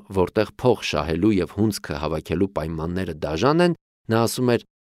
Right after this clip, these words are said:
«Տեսեք, թե ինչպես են անում էմբրիոնի բնակիչները։ Երբ բերքահավաքի ժամանակ որևէ ընտանիքի հոր որդիները բանակում են, իսկ աղջիկները ծառայում են քաղաքում, և ինքն էլ հիվանդ է ու չի կարող աշխատել,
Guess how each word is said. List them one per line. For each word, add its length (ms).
«Տեսեք, 480
թե 80
ինչպես 480
են 160
անում 300
էմբրիոնի 720
բնակիչները։ 960
Երբ 400
բերքահավաքի 800
ժամանակ 640
որևէ 380
ընտանիքի 680
հոր 320
որդիները 640
բանակում 640
են, 220
իսկ 260
աղջիկները 540
ծառայում 500
են 160
քաղաքում, 640
և 180
ինքն 320
էլ 80
հիվանդ 480
է 80
ու 80
չի 220
կարող 400
աշխատել, 580